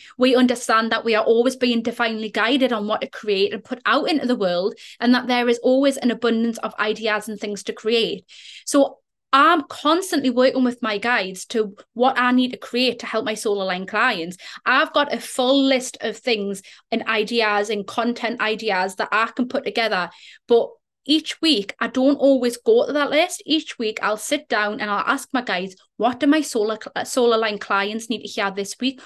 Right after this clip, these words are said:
What do I need to share with the world?" And then if nothing does come through, I'll just pick something off my list that lights up my soul the most. There is always gonna be ideas for content and for lessons and for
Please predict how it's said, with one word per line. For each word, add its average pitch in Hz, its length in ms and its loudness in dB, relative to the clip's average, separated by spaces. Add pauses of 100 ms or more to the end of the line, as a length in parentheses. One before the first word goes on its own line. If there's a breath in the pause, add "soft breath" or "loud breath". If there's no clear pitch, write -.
(140 loud breath)
What 269 220 0
do 277 160 2
I 247 160 6
need 247 220 2
to 226 40 -10
share 208 320 -2
with 202 180 -6
the 208 100 -6
world?" 190 360 -2 (420 soft breath)
And 226 140 0
then 226 120 0
if 226 120 -8
nothing 214 480 -4
does 254 240 0
come 392 220 -2
through, 196 300 -2
I'll 220 120 0
just 202 220 -12
pick 220 180 -6
something 220 440 -8
off 196 180 -10
my 196 140 -4
list 302 340 0 (180 soft breath)
that 240 140 -2
lights 208 280 -2
up - 120 -8
my 220 100 -6
soul 196 280 -8
the 196 80 -4
most. 233 560 2 (480 loud breath)
There 277 160 4
is 294 100 -2
always 294 460 4
gonna 277 180 4
be 254 160 2
ideas 240 480 -2
for - 140 -14
content 214 640 -6 (120)
and 208 240 -2 (460 loud breath)
for 208 160 4
lessons 220 640 2
and 208 180 -6
for 202 220 -2